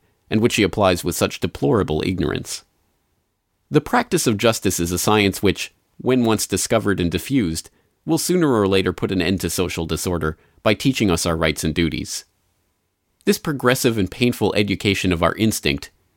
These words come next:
this slow and imperceptible transformation of our spontaneous perceptions into deliberate knowledge, does not take place among the animals, whose instincts remain fixed and never become enlightened. Quote, according to Frederick Cuvier,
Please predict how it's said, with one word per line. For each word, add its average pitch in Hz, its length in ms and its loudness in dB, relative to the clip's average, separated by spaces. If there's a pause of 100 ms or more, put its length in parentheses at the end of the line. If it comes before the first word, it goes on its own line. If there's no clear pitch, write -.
(140)
this 110 180 2
slow 104 460 2
and 95 140 0
imperceptible 95 760 -2
transformation 90 720 0
of 80 80 -6
our 85 120 2
spontaneous 95 760 0
perceptions 78 640 -4
into 76 180 -6
deliberate 87 540 0
knowledge, 76 480 -2 (360)
does 135 160 2
not 180 220 0
take 123 180 0
place 101 280 -2
among 90 240 2
the 82 100 2
animals, 78 480 -2 (300)
whose 135 200 0
instincts 151 480 0
remain 104 280 4
fixed - 460 -2 (220)
and 113 140 2
never 117 220 0
become 85 320 -2
enlightened. 80 500 -2 (1000)
Quote, 131 280 -2 (640)
according 180 360 2
to 107 80 -4
Frederick 101 380 2
Cuvier, 82 460 0